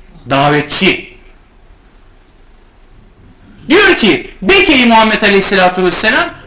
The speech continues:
bu yol benim yolumdur, yani Allah'ın yolu, yani bu Kur'an'ı bana indirenin, alemlerin Rabbinin yolu. Ben o yola ne yapıyorum? Davet ediyorum. Şimdi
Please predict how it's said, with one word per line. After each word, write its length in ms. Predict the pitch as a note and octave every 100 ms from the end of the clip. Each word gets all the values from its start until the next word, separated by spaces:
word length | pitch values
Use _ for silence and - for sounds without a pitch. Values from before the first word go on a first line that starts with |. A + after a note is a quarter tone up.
| -
bu 180 | E4+ D#4+
yol 260 | A#3 F#3+
benim 300 | A#3+ E4+ F4+
yolumdur, 380 | E4+ E4 D4+ C#4+
yani 340 | C#4 D4 C#4+
Allah'ın 760 | A#3 A#3+ C4 C#4+ C#4+ D#4+ D#4 C4+
yolu, 320 | G#3 D#3+ C3+
yani 320 | G#3+ B3+ C4
bu 80 | B3+
Kur'an'ı 420 | C#4 B3+ C4 C4
bana 160 | B3+ C4
indirenin, 760 | A#3+ A3+ A3+ A#3 A#3+ G#3 - - - - - - - -
alemlerin 640 | A3 C4 C4 C4 C#4+ C#4
Rabbinin 500 | B3 A#3+ B3 D4+ C#4+
yolu. 340 | G3 A#2 G2 - - - _ _ - D#3
Ben 260 | F3+ D#4+
o 180 | D4+ C#4
yola 220 | B3 A#3
ne 120 | A#3+
yapıyorum? 580 | D#4+ E4 B3+ A#3 D4 G4 - - - - - - - -
Davet 400 | F3+ F#3+ F3 -
ediyorum. 400 | A#2 G2 G2 F#2 - - - - - - -
Şimdi 440 | E4+ D#4+ C4